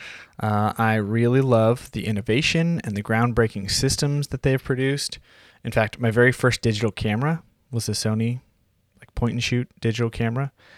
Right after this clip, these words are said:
It was two megapixels, and the most I could afford at the time was a one gigabyte proprietary memory stick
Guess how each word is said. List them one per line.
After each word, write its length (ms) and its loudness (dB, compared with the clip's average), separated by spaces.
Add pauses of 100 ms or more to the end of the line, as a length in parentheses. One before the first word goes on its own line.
(160)
It 80 0
was 200 2
two 200 0
megapixels, 760 -2 (260)
and 600 0 (380)
the 100 0
most 300 4
I 80 6
could 140 4
afford 320 4
at 120 2
the 180 -4
time 480 0
was 180 0
a 120 0
one 540 0 (240)
gigabyte 640 -4 (380)
proprietary 880 -2
memory 400 -2
stick 520 -10